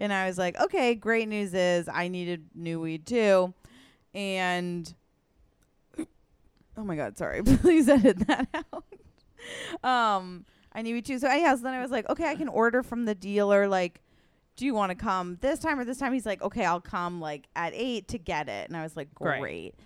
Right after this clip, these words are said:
Speaker 1: The dealer comes, I get the weed, and I'm, like, really excited for my night in, but I'm like, "You know what's really fun is that now he's coming."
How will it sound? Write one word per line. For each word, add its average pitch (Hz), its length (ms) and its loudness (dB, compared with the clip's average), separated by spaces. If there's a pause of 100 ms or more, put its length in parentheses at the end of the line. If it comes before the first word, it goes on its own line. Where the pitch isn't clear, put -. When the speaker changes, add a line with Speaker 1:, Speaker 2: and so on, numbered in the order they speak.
(160)
Speaker 1:
The 165 60 -20
dealer 180 240 2
comes, 214 340 0
I 180 60 2
get 170 180 -2
the 175 100 2
weed, 180 420 -2 (300)
and 226 160 4
I'm, 233 160 6
like, 220 380 4
really 349 240 4
excited 302 260 2
for 262 80 0
my 233 120 2
night 214 300 0
in, 196 100 0
but 196 100 2
I'm 202 120 2
like, 196 200 -2
"You 262 60 -2
know 262 60 0
what's 277 160 -2
really 226 200 4
fun 147 500 -6
is 165 200 -6
that 165 180 0
now 170 180 0
he's 170 200 -4
coming." 131 600 -4